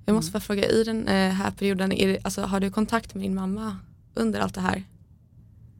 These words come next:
Speaker 2: På den tiden då,
Speaker 1: Ja.
Speaker 2: tänker du?
Speaker 1: Alltså, brev
Speaker 2: Nej,
Speaker 1: eller
Speaker 2: det var ju det att jag ville ju ingen annat än vara hos min mamma, även om inte, de hade ju delad vårdnad som det
Speaker 1: Ja.
Speaker 2: hette då, va?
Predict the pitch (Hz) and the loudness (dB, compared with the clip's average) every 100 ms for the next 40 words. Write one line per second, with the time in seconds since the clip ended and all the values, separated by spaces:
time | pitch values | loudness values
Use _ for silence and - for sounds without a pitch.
0 | - - - - 208 233 196 180 143 160 | -18 -16 -16 2 4 4 0 0 0 2
1 | 185 180 - - - - - 185 - - | 4 4 0 -2 -4 -2 -2 -2 -4 -8
2 | - 196 - 196 247 247 269 285 202 196 | -4 -2 2 4 4 2 0 0 0 -8
3 | - - 247 285 294 233 202 185 214 214 | -10 2 4 6 2 2 0 4 4 4
4 | - - - 208 247 262 254 180 - - | -2 -16 -12 4 4 6 2 0 -2 -2
5 | - 175 175 214 - 57 - - - 185 | 0 2 4 4 4 0 -2 -10 -2 0
6 | - 156 147 139 135 - 160 156 156 151 | 4 4 4 2 2 4 4 4 4 4
7 | 143 - 147 165 196 190 190 165 131 135 | 2 0 0 4 4 4 4 2 2 4
8 | 135 120 120 - 117 101 - - - 208 | 4 4 0 -2 -4 -2 -4 -2 2 2
9 | 190 - - - - | 2 -4 -6 -4 -4